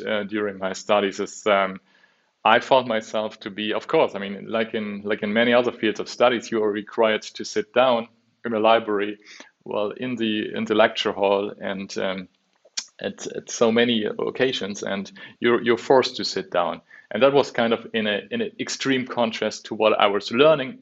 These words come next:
every day in med school. So, uh, what I did in order to just stay in shape is, uh, I, I took an electric treadmill, um,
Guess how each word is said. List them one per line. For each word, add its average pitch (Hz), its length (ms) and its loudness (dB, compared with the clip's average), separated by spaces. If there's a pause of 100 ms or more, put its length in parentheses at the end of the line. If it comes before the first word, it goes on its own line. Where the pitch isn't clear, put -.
every 120 260 -2
day 104 360 -2 (400)
in 98 180 -8
med 95 220 -4
school. - 300 -16
So, - 360 -8 (340)
uh, 95 240 -2
what 113 280 4
I 110 80 6
did 123 260 4
in 107 100 -4
order 104 240 -2
to - 260 -12
just - 420 -8
stay 131 280 -2
in 117 100 -10
shape 117 340 -2 (360)
is, 104 300 -12
uh, 95 300 -2 (160)
I, 90 360 0
I - 140 -8
took - 340 -6
an 113 120 -2
electric 110 340 0
treadmill, - 500 -4 (460)
um, 98 260 -6